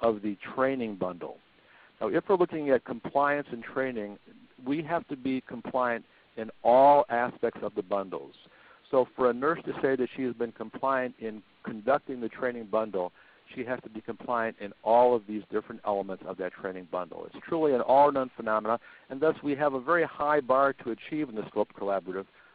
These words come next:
uh, but we think that is the, the best approach to achieving the optimal standardized care practices. Now, the next important process,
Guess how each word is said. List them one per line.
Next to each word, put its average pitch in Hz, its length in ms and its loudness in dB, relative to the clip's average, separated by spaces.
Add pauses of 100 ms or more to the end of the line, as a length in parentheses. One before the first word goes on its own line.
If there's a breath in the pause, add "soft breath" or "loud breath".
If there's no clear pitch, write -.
(100)
uh, 107 340 0
but 113 160 -4
we 113 200 -6
think 139 220 -6
that 120 160 0
is 113 180 2
the, 110 240 -2
the 104 60 -8
best 131 340 0
approach 104 380 -2 (420 soft breath)
to 113 100 -2
achieving 120 680 -4 (100)
the 104 280 -4
optimal 104 560 0 (140)
standardized 101 560 -4
care 90 160 -4
practices. 82 600 -14 (4000 soft breath)
Now, 143 120 4
the 143 80 2
next 175 200 2
important 135 540 0
process, 135 600 2